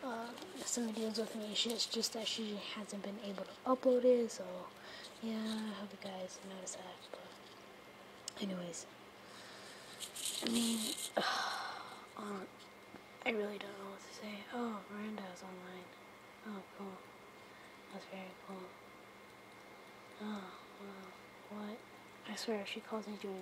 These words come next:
this video, I'm gonna be so mad. <laughs> I'm gonna have to end it. <laughs> Uh, yeah. <sighs> Oh,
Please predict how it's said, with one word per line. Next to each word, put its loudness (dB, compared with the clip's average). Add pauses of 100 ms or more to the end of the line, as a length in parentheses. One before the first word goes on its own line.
this -8
video, 2
I'm -6
gonna -8
be -8
so -4 (100)
mad. 0 (1400)
<laughs> 4 (1300)
I'm 0
gonna 0
have -6
to -6
end -2
it. -6
<laughs> -6 (1400)
Uh, 2 (400)
yeah. -6 (1800)
<sighs> -2
Oh, 10